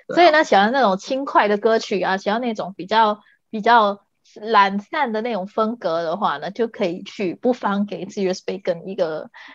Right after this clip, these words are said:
Speaker 1: 对。
Speaker 2: 一，一个，一个尝试。
Speaker 1: 就是可以去听听看，对啊。
Speaker 2: 对，
Speaker 1: 但其-
Speaker 2: 没错。
Speaker 1: 其实我，我自己觉得可能是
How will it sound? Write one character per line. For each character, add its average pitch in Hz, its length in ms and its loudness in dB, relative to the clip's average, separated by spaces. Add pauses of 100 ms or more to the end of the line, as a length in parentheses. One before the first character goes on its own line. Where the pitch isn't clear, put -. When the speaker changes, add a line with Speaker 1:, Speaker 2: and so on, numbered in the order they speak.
(120)
Speaker 1:
对。 196 300 0
Speaker 2:
一， 208 60 -4
一 - 20 -6
个， 196 400 4
一 196 120 -4
个 196 80 4
尝 285 140 -6
试。 311 60 -4
Speaker 1:
就 - 20 -2
是 - 160 -4
可 220 80 4
以 220 40 6
去 214 120 0
听 202 80 -2
听 180 180 -2
看， 196 400 -4
对 160 160 -2
啊。 - 120 -4 (280)
Speaker 2:
对， 190 240 4
Speaker 1:
但 - 100 6 (140)
其- - 0 - (140)
Speaker 2:
没 175 60 -8
错。 - 120 -20
Speaker 1:
其 247 100 0
实 269 120 0
我， 240 240 6
我 190 100 4
自 190 140 -2
己 214 160 -2
觉 170 260 -2
得 175 400 2 (220)
可 196 160 0
能 185 240 -2
是 214 460 2